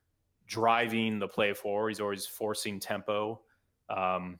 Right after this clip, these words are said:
which, which is putting, you know, defenses on their heels and, and pushing them back. Um, you know, kid like that could easily just kind of play it safe,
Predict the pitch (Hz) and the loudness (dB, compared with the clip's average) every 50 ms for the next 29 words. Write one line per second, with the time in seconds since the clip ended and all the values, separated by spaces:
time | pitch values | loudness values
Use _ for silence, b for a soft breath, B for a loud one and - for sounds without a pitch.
0 | _ _ - 110 104 95 - - - - - 107 98 - - - - - - 120 | _ _ -10 -8 -8 -6 -6 -6 -8 -8 -8 -10 -8 -8 -8 -10 -6 -2 0 2
1 | 107 101 98 98 92 - - 120 98 95 92 92 98 - - 104 101 - - 98 | 2 2 0 -2 -6 -6 -4 -4 -4 -4 -4 -6 -4 0 2 2 2 2 0 2
2 | 101 95 101 98 98 98 95 - 98 98 98 98 98 95 98 92 95 92 92 92 | 2 4 4 2 2 -2 -2 -2 0 2 2 2 2 0 -2 -8 -10 -10 -12 -8
3 | - - 107 - - 104 98 95 92 95 95 95 98 101 - - b b b b | -4 -2 -2 -2 -2 -4 -4 -4 -2 0 2 2 2 0 0 -4 b b b b
4 | b b b b b _ _ _ - 120 107 98 98 95 95 92 92 92 - - | b b b b b _ _ _ 0 2 4 6 6 6 4 4 2 -2 -6 -10
5 | _ _ _ _ - 123 101 98 98 - _ _ _ - - - 165 147 135 131 | _ _ _ _ -2 0 0 0 -2 -4 _ _ _ -6 0 2 4 4 4 4
6 | 123 123 117 113 - - 110 110 110 107 101 110 104 101 101 98 95 107 101 - | 4 4 2 2 2 2 2 2 2 0 0 0 0 0 0 -4 -4 -4 -6 -6
7 | - _ _ - 117 98 95 - - 110 101 101 95 - - 101 98 98 95 98 | -8 _ _ -4 -2 -2 -2 0 0 2 2 2 0 0 0 0 0 0 0 -2
8 | 95 - - | -4 -6 -12